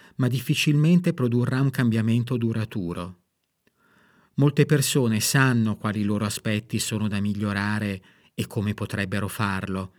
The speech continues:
ma di rado questo basta a farle cambiare. Comprendere attraverso una costante pratica di mindfulness, invece,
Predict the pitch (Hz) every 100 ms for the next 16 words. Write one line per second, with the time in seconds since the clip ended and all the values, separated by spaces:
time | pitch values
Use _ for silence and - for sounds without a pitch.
0 | _ _ _ _ _ 120 127 135 139 160
1 | 180 180 135 - 123 113 131 139 - 151
2 | 156 - 117 120 113 113 - 110 101 95
3 | 90 90 113 - _ _ _ _ _ _
4 | _ _ _ 139 135 143 151 170 160 131
5 | - 117 127 135 139 123 117 110 - 123
6 | 123 120 117 117 120 110 117 107 107 101
7 | 98 - 98 98 - 104 104 95 - 107
8 | 104